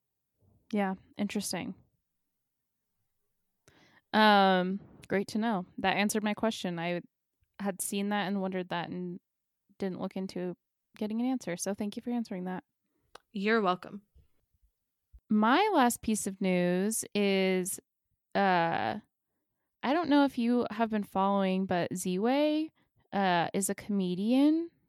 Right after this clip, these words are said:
Speaker 1: who has been hosting, um, Instagram Lives, uh, and has had the guests, guests like Caroline Conway. Um,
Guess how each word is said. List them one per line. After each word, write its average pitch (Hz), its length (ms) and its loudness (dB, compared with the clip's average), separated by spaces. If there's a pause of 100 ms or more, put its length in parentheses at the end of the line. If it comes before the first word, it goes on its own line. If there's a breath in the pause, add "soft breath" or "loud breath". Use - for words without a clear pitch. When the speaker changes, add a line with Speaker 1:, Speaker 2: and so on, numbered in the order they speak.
(200)
Speaker 1:
who 214 100 2
has 202 180 2
been 185 160 -2
hosting, 190 840 -2 (560)
um, 175 580 -2 (220)
Instagram 208 560 -2
Lives, 175 720 0 (920)
uh, 170 420 0 (140)
and 190 220 0
has 185 400 -4
had 180 280 -2
the 156 80 -6
guests, - 540 -2 (160)
guests 170 300 -2
like 170 240 -2
Caroline 170 560 -2
Conway. 196 1040 2 (840)
Um, 175 840 0